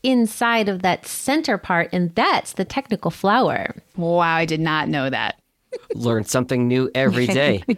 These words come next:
Speaker 2: <laughs>
Speaker 3: Tiffany, we appreciate you spending a few minutes with us today. It's great to get to know you as you, uh, you know, are part of the chamber and, of course, the Business Women's Network as well. If our listeners want to reach out to you at Twiz Creative, what are the best ways to find you?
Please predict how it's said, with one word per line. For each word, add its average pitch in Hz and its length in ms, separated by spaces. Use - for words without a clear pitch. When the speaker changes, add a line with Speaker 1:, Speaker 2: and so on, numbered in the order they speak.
Speaker 2:
<laughs> 262 260
Speaker 3:
Tiffany, 185 320
we 180 120
appreciate 226 400
you 180 60
spending 196 320
a - 20
few 185 160
minutes 185 280
with 165 100
us 175 160
today. 175 220
It's 170 100
great 170 220
to 151 80
get 156 180
to 156 80
know 151 140
you 156 320
as 131 160
you, 139 120
uh, 123 280
you 139 120
know, 120 80
are 117 160
part 135 240
of 117 40
the 107 60
chamber 151 400
and, 120 100
of 110 60
course, 135 220
the 117 100
Business 120 420
Women's 123 280
Network 127 380
as 110 180
well. 143 320
If 180 160
our 185 120
listeners 208 340
want 196 140
to 190 80
reach 202 240
out 196 160
to 208 120
you 202 140
at 175 80
Twiz 185 260
Creative, 196 360
what 190 100
are 180 40
the 170 60
best 185 200
ways 190 160
to - 80
find 190 280
you? 120 140